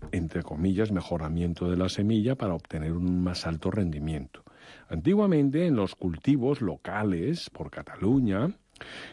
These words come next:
de un saco de semillas, pues se podían cultivar tres sacos de semilla. Con la semilla de trigo moderna, que se produjo en los americanos en mil novecientos noventa, de alta productividad,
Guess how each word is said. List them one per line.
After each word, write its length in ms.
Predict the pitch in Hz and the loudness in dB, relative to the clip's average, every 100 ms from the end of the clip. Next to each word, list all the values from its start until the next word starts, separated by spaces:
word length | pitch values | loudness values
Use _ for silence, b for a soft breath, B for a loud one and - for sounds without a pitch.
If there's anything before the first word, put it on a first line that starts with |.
| B | B
de 160 | 95 117 | 0 4
un 140 | 143 | 2
saco 440 | - 139 127 139 | 2 0 0 0
de 120 | 127 113 | 2 2
semillas, 580 | 104 104 123 104 147 | 2 2 2 2 -2
pues 240 | - 98 - | -4 -6 -4
se 160 | 87 | -6
podían 560 | 80 78 80 98 113 113 | -6 -6 -4 -2 0 -2
cultivar 580 | - 113 - 107 110 139 | -2 -2 0 2 2 0
tres 300 | - 95 110 | 0 0 0
sacos 380 | - 95 - 107 | -2 -6 -6 -4
de 100 | 98 | -4
semilla. 560 | - 76 80 139 - | -6 -6 -6 -8 -10
Con 260 | - 165 202 | -2 0 2
la 100 | 180 | 0
semilla 480 | - 135 131 113 92 | 0 2 4 4 2
de 140 | 87 | 0
trigo 300 | - 104 95 | 2 0 0
moderna, 640 | 76 71 87 101 90 117 190 | -2 0 0 2 2 0 0
que 140 | 82 | -6
se 160 | - - | -10 -10
produjo 600 | 78 80 85 95 92 95 B B B - | -6 -4 -4 -2 -4 -6 B B B -8
en 840 | 87 85 82 80 82 78 76 78 | -4 -2 0 -2 -2 -4 -4 -6
los 200 | 80 - | -6 -6
americanos 680 | 78 78 78 - 123 82 - | -4 -4 -4 0 0 0 -2
en 120 | 76 | -6
mil 100 | 73 | -4
novecientos 720 | 71 71 71 92 90 98 101 | -6 -8 -4 -2 -2 -2 -2
noventa, 500 | 120 147 147 127 175 - B B B B | 2 4 4 2 -2 -4 B B B B
de 100 | 92 | -2
alta 260 | 90 87 92 | 0 0 -2
productividad, 920 | 92 87 80 - 87 90 147 151 | 0 0 0 -2 0 2 4 2